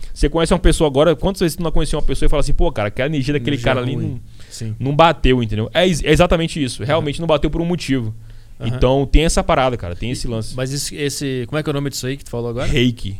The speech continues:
Speaker 2: Reiki, isso tu tá fazendo agora ou tu fez nessa
Speaker 1: Tô
Speaker 2: época?
Speaker 1: fazendo, não, agora, agora.
Speaker 2: Entendi.
Speaker 1: Tô fazendo
Speaker 2: Mas
Speaker 1: agora.
Speaker 2: por, por que que tu procurou isso? Tu tá mal? Tu tá ansioso?
Speaker 1: Cara, é, porra, eu de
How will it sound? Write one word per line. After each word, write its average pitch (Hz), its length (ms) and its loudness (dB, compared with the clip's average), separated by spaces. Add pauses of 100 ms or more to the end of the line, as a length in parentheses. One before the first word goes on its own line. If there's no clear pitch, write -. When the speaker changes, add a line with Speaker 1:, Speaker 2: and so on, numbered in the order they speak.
(100)
Speaker 2:
Reiki, 127 300 -2
isso 117 120 -4
tu - 20 -4
tá 143 80 -2
fazendo 127 200 -4
agora 131 320 0
ou 156 60 0
tu - 100 -8
fez 131 160 -6
nessa 123 160 -2
Speaker 1:
Tô - 40 4
Speaker 2:
época? 196 100 2
Speaker 1:
fazendo, 175 280 0
não, 202 140 4
agora, 180 300 4
agora. 165 400 0 (300)
Speaker 2:
Entendi. 123 560 -2
Speaker 1:
Tô 110 80 0
fazendo 117 260 0
Speaker 2:
Mas 180 40 0
Speaker 1:
agora. 156 180 2
Speaker 2:
por, 175 100 4
por 156 140 0
que 175 60 -2
que 170 40 -8
tu - 60 -8
procurou 147 340 -2
isso? 131 220 -4
Tu 117 80 -12
tá 110 120 -6
mal? 139 380 -4
Tu - 80 -8
tá 113 120 -6 (300)
ansioso? 120 640 -8
Speaker 1:
Cara, 190 500 4
é, 139 640 2 (140)
porra, 151 220 4
eu 123 120 0 (160)
de 156 560 -6